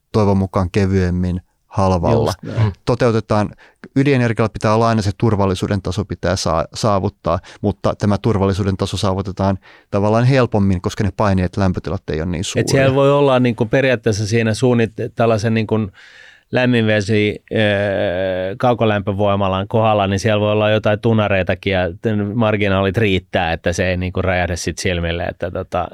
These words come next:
Speaker 1: No ei, ei se, ei se koskaan silmille räjähdä, mutta niin kuin aina pitää olla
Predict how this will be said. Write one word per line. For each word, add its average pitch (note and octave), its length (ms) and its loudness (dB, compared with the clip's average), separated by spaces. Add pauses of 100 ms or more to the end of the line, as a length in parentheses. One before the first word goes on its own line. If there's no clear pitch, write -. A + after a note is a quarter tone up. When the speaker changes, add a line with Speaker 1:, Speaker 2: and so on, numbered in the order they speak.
(120)
Speaker 1:
No G2+ 160 0
ei, A2 200 2
ei A#2+ 160 2
se, C3 100 0 (100)
ei D3+ 100 2
se E3+ 80 2
koskaan F#3+ 300 2
silmille F3 600 2
räjähdä, C#3+ 420 2
mutta C#3+ 300 -2
niin C#3 220 0
kuin C3+ 240 0 (220)
aina E3+ 300 4
pitää A2+ 460 2
olla G#2+ 440 2